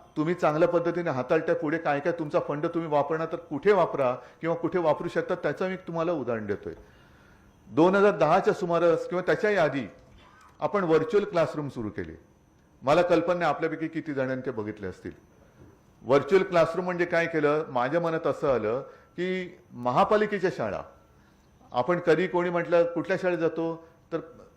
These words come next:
पालकांना कदाचित लाज वाटते की माझा पोल-, मुलगा किंवा माझी मुलगी महापालिका शाळेत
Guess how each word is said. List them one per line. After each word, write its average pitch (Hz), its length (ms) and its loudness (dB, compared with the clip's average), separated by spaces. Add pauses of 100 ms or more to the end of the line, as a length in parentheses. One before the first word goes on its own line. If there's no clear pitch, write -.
(140)
पालकांना 156 400 0
कदाचित 160 440 2
लाज 151 220 2
वाटते 147 220 -2
की - 120 -10
माझा 143 280 0
पोल-, 139 260 -4
मुलगा 131 340 -2
किंवा 147 200 -6
माझी 131 220 -2
मुलगी 135 260 -4
महापालिका 127 560 -2
शाळेत 107 180 -2